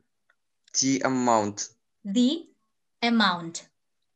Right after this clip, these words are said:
Speaker 1: The amount.
Speaker 2: Tuh, tuh, amount.
Speaker 1: Amount.
Speaker 2: Oke. Kenapa kita baca the instead of the? Karena sesudahnya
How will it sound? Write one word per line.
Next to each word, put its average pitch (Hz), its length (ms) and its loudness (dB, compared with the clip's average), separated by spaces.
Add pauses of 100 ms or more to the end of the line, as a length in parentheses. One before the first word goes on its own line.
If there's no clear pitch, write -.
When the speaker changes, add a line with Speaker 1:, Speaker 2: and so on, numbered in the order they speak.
(1300)
Speaker 1:
The 123 280 -2 (280)
amount. 107 560 0 (680)
Speaker 2:
Tuh, 220 280 -4 (120)
tuh, 202 160 -6 (160)
amount. 196 540 0 (840)
Speaker 1:
Amount. 107 640 2 (680)
Speaker 2:
Oke. 190 500 -6 (480)
Kenapa 330 400 2
kita 359 320 0
baca 226 400 0
the 247 320 0
instead 233 400 0
of 214 160 -2
the? 190 240 -4 (560)
Karena 220 400 -2
sesudahnya 220 880 -2